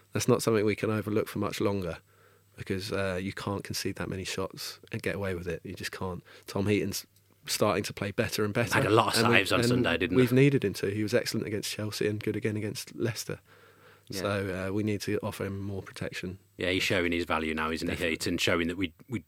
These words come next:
Speaker 2: I was one of those people in the summer that thought, "I'll give, give Jed Steer a chance. Come on, he's,
Speaker 1: Yeah.
Speaker 2: he's got us promoted. He's saved those penalties in the, in the playoff semi-final." But Heaton show, showing his class. For me, he's one of the best keepers in the Premier League.
Speaker 1: Yeah.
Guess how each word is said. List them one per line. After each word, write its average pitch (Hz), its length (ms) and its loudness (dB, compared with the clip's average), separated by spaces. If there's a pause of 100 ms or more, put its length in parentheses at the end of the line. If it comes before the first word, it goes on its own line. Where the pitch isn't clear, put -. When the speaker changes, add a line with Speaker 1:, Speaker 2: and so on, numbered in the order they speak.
Speaker 2:
I 95 60 -2
was 107 140 6
one 98 140 0
of 101 60 4
those 101 120 4
people 110 300 2
in 107 80 2
the 101 60 -2
summer 123 260 2
that 107 140 -8
thought, 90 280 -4 (160)
"I'll 113 120 -8
give, - 260 -8
give 135 180 -2
Jed 110 200 2
Steer 76 260 -4
a 76 60 -10
chance. 80 320 -4
Come 87 160 -4
on, 80 80 -4
he's, 85 140 -4
Speaker 1:
Yeah. 90 100 -6 (340)
Speaker 2:
he's 95 120 -6
got - 120 0
us - 80 -4
promoted. 85 420 -2
He's 82 200 -4
saved 87 240 0
those 82 120 -4
penalties 82 460 -6
in 80 120 -4
the, 80 140 -6
in 87 120 -6
the 80 80 -8
playoff 80 280 -4
semi-final." 82 540 -4
But 82 140 -6 (460)
Heaton 95 260 0
show, 85 260 2
showing 82 280 0
his 73 100 -6
class. - 340 0 (240)
For - 80 -2
me, 110 240 4
he's 85 220 0 (460)
one 113 180 -4
of 127 60 -4
the 98 60 0
best 92 220 -4
keepers 78 260 -6
in 73 80 -6
the 76 60 -10
Premier 90 260 -2
League. 95 260 0
Speaker 1:
Yeah. 78 140 -8